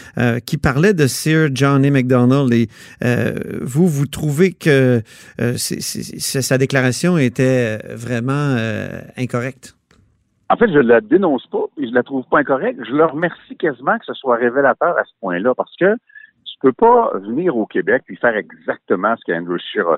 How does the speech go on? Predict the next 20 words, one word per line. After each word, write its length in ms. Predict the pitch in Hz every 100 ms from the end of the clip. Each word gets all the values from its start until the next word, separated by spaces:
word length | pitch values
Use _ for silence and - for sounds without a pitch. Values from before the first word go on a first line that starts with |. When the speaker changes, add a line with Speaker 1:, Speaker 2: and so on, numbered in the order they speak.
| -
Speaker 2:
fait 60 |
au 140 | 101 90
printemps 360 | 90 87 104 101
deux 80 | 80
mille 180 | 82 78
dix-huit, 320 | - - - - _ _ _
puis 120 | 92 -
des 160 | 127 120
mamots, 680 | 90 78 78 95 104 101 87
puis 120 | -
la 160 | 110 120
nation, 640 | 101 80 - - 101 104
puis 100 | 107
moi, 180 | 110 135
je 140 | 104
suis 260 | 90 - 110
un 200 | 101 90
bon 260 | 80 120 120
grand 200 | 107 123
Canadien. 640 | 107 92 80 - 101 117